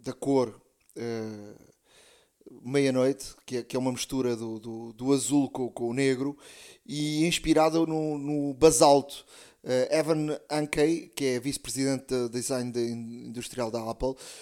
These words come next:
deu recentemente uma entrevista, contou que o pai era geólogo e que quando ela era pequena lhe mostrou o basalto e, e que foi agora a rocha que lhe inspi-, que se inspirou,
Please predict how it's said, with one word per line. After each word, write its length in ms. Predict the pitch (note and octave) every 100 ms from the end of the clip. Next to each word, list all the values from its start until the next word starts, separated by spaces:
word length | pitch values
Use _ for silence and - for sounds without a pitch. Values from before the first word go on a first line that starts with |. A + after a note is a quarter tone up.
| - _
deu 260 | B2 F3+
recentemente 480 | F3+ - F3+ D#3+ E3
uma 80 | D#3+
entrevista, 480 | D3+ C#3+ C3+ B2+ D3+
contou 400 | - E3 - F3+
que 160 | -
o 60 | F3
pai 460 | - F3 D#3+ D3 C#3+
era 240 | C3+ C3
geólogo 600 | A#2 B2+ B2+ B2+ C#3 D3 - - - - -
e 140 | - E3
que 140 | - -
quando 220 | G3 F#3+
ela 160 | F#3+ F#3
era 80 | F3
pequena 420 | - E3 D#3+ D#3+
lhe 160 | D#3+
mostrou 380 | E3 D3+ - E3+
o 20 |
basalto 720 | D#3+ E3 E3 D3+ D3 - - - - - - -
e, 320 | D3 D3+ D3+ -
e 120 | C#3+
que 260 | - D3+ D3+
foi 260 | - D#3+
agora 380 | D3 C#3+ D3 D3
a 20 |
rocha 460 | C3 C#3+ D#3 - E3+
que 160 | -
lhe 100 | E3
inspi-, 360 | C#3 - D#3 D3+
que 80 | -
se 140 | - D#3+
inspirou, 480 | - D#3+ D#3 D#3+